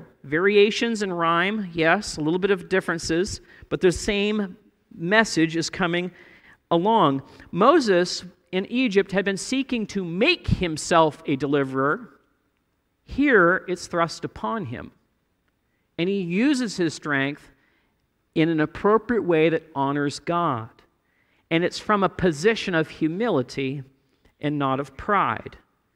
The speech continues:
He doesn't stand to gain anything from interjecting himself here at all. He's, he's like the outsider.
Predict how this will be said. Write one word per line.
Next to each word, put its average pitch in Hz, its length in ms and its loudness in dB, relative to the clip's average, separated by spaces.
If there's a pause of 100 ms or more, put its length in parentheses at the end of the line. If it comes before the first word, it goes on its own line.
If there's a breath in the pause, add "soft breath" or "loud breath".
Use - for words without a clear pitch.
(360)
He 165 140 -6
doesn't 196 540 2
stand 220 380 0
to 196 60 0
gain 208 320 0 (100)
anything 170 720 -2 (720)
from 190 280 2
interjecting 208 840 0
himself 175 520 0
here 156 380 -2
at 160 160 0
all. 208 240 2
He's, 196 260 -2 (100)
he's 240 200 -2
like 233 200 2
the 208 200 -4
outsider. 196 760 0